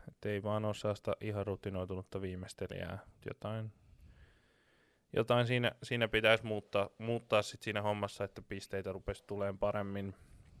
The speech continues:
paremmin. En sit tiedä tosin, että mitä. Mitä? Mut näillä, öö, J J K ei oo myöskään ollut mitään kuuminta hottia,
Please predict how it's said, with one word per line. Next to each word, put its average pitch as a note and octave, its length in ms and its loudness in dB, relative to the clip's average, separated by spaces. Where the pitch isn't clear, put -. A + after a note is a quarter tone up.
paremmin. G2 420 0
En F#2+ 140 -6
sit G#2 180 -14
tiedä F#2 220 -6
tosin, G2 280 -8
että - 220 -14
mitä. F#2+ 420 -6
Mitä? B2 340 2
Mut - 280 -4
näillä, C#3+ 560 8
öö, B2+ 360 12
J C3 100 2
J A#2+ 220 6
K A#2 420 10
ei G2+ 180 4
oo G2+ 40 4
myöskään G2+ 440 0
ollut F#2+ 240 -2
mitään F#2+ 400 -2
kuuminta G2+ 480 4
hottia, G2+ 600 4